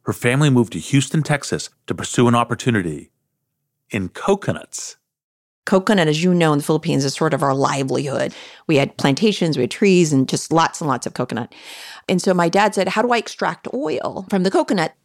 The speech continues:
Speaker 2: That led us to Houston in the nineteen seventies, that there was expellers and technology there. Well, we ended up staying. My parents fell in love with this country,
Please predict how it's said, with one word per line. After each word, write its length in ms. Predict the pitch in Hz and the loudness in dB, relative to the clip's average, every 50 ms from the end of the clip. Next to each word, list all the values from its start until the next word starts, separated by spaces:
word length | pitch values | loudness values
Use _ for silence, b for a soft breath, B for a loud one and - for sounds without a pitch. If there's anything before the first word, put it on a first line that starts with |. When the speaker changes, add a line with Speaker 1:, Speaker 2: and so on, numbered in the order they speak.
| _ - | _ -6
Speaker 2:
That 160 | - - - | -6 -4 -2
led 220 | 175 175 185 196 | 2 2 4 2
us 120 | 196 185 - | 2 0 -4
to 140 | - - 175 | -8 -8 -8
Houston 540 | 160 170 180 185 180 - - - 160 147 147 | -4 -2 -2 -2 -2 -4 -6 -4 -4 -2 -2
in 80 | 143 | 0
the 80 | 143 143 | 0 0
nineteen 460 | 139 143 143 143 139 - 156 143 127 | 0 0 0 -2 -4 -4 -4 -4 -4
seventies, 640 | - - 147 143 139 135 135 135 131 135 135 - | -2 0 0 0 0 0 0 0 -2 -2 -2 -2
that 140 | - 139 - | -4 -4 0
there 200 | - 147 147 147 | 0 0 2 2
was 420 | 147 147 151 147 143 143 139 - - | 0 0 0 0 0 0 -2 -4 -6
expellers 920 | - - - - - - - 165 147 151 143 139 139 139 139 139 135 131 - | -10 -10 -10 -12 -10 -2 0 0 0 2 0 0 0 0 -2 -2 -4 -4 -4
and 220 | 139 135 131 131 | -4 -4 -4 -6
technology 640 | - - - - 147 143 135 131 147 143 135 - 139 | -8 -10 -8 -4 0 0 0 2 0 -2 -2 -2 -2
there. 400 | 135 131 127 123 117 120 131 - B B B B B B B B B B B - | 0 2 2 2 2 0 -2 -4 B B B B B B B B B B B 2
Well, 220 | 226 220 214 202 | 4 4 4 4
we 160 | 208 214 208 | 2 0 0
ended 240 | - 254 277 294 285 | 2 2 2 2 2
up 100 | 285 269 | 0 -2
staying. 600 | - - - - 254 277 302 240 196 170 156 151 | -4 -10 -6 -6 -4 -4 -4 -6 -6 -8 -8 -6
My 160 | 156 156 165 - | -6 -4 -4 -4
parents 340 | - 180 214 208 190 - | -4 -4 -4 -4 -4 -4
fell 180 | - - 196 185 | -2 -2 -2 -2
in 100 | 175 170 | -2 -2
love 340 | 165 160 160 170 190 202 214 | -2 0 0 0 0 -2 -4
with 80 | 208 | -4
this 160 | 208 208 208 - | -4 -4 -6 -6
country, 760 | - 185 180 170 160 - - - 175 170 165 165 170 170 | -6 -4 -4 -4 -4 -6 -6 -6 -4 -4 -4 -4 -6 -8